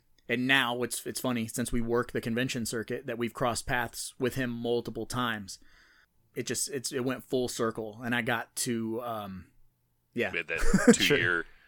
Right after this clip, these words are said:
Speaker 1: Huh?
Speaker 2: we had that two-year odyssey of, uh, getting into gaming and playing the Friday the Thirteenth the game, and we still will play that and defend that to the death of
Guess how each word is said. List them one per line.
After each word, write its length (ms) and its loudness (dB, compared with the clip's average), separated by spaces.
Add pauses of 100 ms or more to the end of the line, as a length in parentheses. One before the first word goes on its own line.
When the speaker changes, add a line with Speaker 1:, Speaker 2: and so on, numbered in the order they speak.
(600)
Speaker 1:
Huh? 100 -2
Speaker 2:
we 80 4
had 80 6
that 140 0
two-year 340 2
odyssey 460 2
of, 180 0
uh, 280 6
getting 340 0
into 240 -4
gaming 600 -2 (140)
and 160 -8
playing 320 -2
the 80 -6
Friday 340 0
the 80 -2
Thirteenth 540 -6
the 100 -2
game, 480 -4
and 160 -8
we 80 -8
still 440 -2 (200)
will 140 -4
play 240 -2
that 240 2
and 140 -8
defend 340 -6
that 280 -4
to 120 -8
the 140 -8
death 360 0
of 280 -8